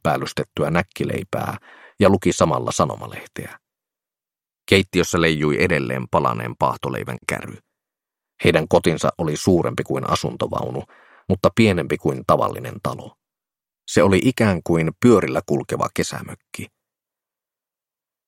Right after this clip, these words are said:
Äiti oli se, joka oli alun perin keksinyt, että he muuttaisivat tavallisen talon sijasta talovaunuun.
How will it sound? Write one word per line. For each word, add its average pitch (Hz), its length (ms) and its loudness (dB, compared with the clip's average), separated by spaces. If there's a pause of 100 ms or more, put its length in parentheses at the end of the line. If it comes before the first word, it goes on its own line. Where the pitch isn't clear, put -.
(360)
Äiti 113 340 4
oli 71 220 0
se, - 440 0
joka 76 220 4
oli 73 200 4
alun 80 300 2
perin 71 300 0
keksinyt, 71 460 0 (180)
että 87 240 0
he 82 100 4
muuttaisivat - 720 0
tavallisen 69 500 2
talon 67 280 -2
sijasta - 440 -2
talovaunuun. - 800 -6